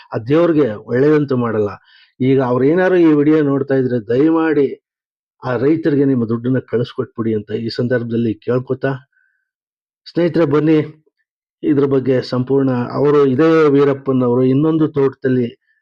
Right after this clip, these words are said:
ಹಾಕಿರೋ ವೆಲ್ವೆಟ್ ಬೀನ್ಸ್ ಬಳ್ಳಿ ಯಾವ ರೀತಿ ರಾಕ್ಷಸ ರೂಪದಲ್ಲಿ ಹಬ್ಬಿ ಯಾವ ರೀತಿ ಅದು ಕೆಲಸ ಮಾಡುತ್ತೆ, ಅದ್ರಿಂದ ಪ್ರಯೋಜನ ಏನು ಅನ್ನೋದನ್ನ ಮತ್ತೊಮ್ಮೆ ಅವ್ರ ಬಾಯಿಂದ ಕೇಳೋಣ.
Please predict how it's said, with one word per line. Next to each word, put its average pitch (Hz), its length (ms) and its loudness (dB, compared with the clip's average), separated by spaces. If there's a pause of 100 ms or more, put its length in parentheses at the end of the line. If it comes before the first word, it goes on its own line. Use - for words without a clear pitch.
(260)
ಹಾಕಿರೋ 135 720 -2 (1000)
ವೆಲ್ವೆಟ್ 151 340 2
ಬೀನ್ಸ್ 143 340 -2
ಬಳ್ಳಿ 131 300 0
ಯಾವ 139 420 2
ರೀತಿ 165 280 2
ರಾಕ್ಷಸ 127 500 -4
ರೂಪದಲ್ಲಿ 151 640 0
ಹಬ್ಬಿ 123 600 -4
ಯಾವ 117 280 -2
ರೀತಿ 160 580 0
ಅದು 123 280 -6
ಕೆಲಸ 117 300 -10
ಮಾಡುತ್ತೆ, 117 480 -10
ಅದ್ರಿಂದ 120 300 -6
ಪ್ರಯೋಜನ 165 460 0
ಏನು 151 260 0
ಅನ್ನೋದನ್ನ 123 340 -4
ಮತ್ತೊಮ್ಮೆ 127 560 -4 (420)
ಅವ್ರ 123 120 -4
ಬಾಯಿಂದ 123 360 -2
ಕೇಳೋಣ. 120 500 -6